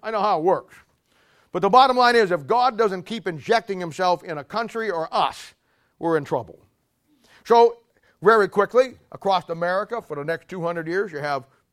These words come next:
seven great awakenings. And you can Google this on, on the web. First of all, in seventeen forty, we start to see the, the adversity once this country got established. We start to see the Church of England starting to come in.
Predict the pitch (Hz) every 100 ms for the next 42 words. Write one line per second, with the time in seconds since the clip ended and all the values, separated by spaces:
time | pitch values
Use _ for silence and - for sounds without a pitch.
0 | _ _ _ _ - 165 160 156 160 147
1 | 131 - 78 92 156 196 165 123 208 214
2 | 127 113 131 135 123 107 - 135 127 120
3 | 170 127 - - - 160 156 165 196 185
4 | 135 - 175 170 165 165 151 165 170 233
5 | - _ 156 143 175 165 151 - 175 180
6 | 156 147 123 _ _ 151 151 135 165 180
7 | - 156 147 151 151 160 - 165 143 147
8 | 143 131 - 185 180 180 139 131 147 139
9 | 123 160 147 123 175 160 139 160 165 160
10 | 156 156 147 143 151 165